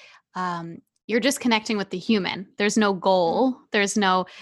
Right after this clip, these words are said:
Speaker 1: I
Speaker 2: Yeah.
Speaker 1: come from a dance background, so it was always, "Let's prac-, let's rehearse for the recital,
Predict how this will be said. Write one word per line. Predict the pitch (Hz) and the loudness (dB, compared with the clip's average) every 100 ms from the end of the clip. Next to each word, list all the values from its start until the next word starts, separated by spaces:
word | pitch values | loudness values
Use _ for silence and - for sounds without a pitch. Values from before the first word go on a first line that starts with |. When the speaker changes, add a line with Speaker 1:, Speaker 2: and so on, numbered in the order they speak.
| - 208 | -6 -2
Speaker 1:
I | |
Speaker 2:
Yeah. | |
Speaker 1:
come | 220 226 | 0 0
from | 220 190 | 0 -2
a | |
dance | 175 180 185 - | -2 -2 -4 -4
background, | 170 180 170 170 | -6 -6 -8 -6
so | 196 | -6
it | 180 | -6
was | 175 185 | -6 -4
always, | 175 175 175 - _ | -4 -6 -8 -12 _
"Let's | 202 185 - - - - | -8 -8 -8 -10 -12 -12
prac-, | 180 175 - | -10 -10 -10
let's | 185 - - - | -10 -8 -8 -8
rehearse | 196 180 190 | -8 -8 -8
for | - | -8
the | 233 240 | -4 -4
recital, | 269 359 359 | -2 0 2